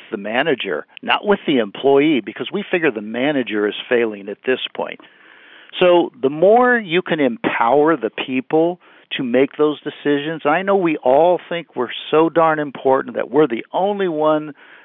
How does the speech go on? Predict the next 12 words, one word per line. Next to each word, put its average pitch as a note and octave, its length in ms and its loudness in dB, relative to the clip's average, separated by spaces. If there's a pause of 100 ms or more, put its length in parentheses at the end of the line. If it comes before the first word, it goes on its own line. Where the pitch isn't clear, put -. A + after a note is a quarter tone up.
that - 140 -2
can A#2 180 -6
make C#3 240 0
this C#3+ 100 -4 (100)
decision, C3+ 600 -4 (400)
but C3+ 200 2 (240)
we D#3+ 180 -4
actually G#3 420 -2
find D3 260 2
out C3+ 180 4 (180)
people B2+ 640 -2
like C3 360 -4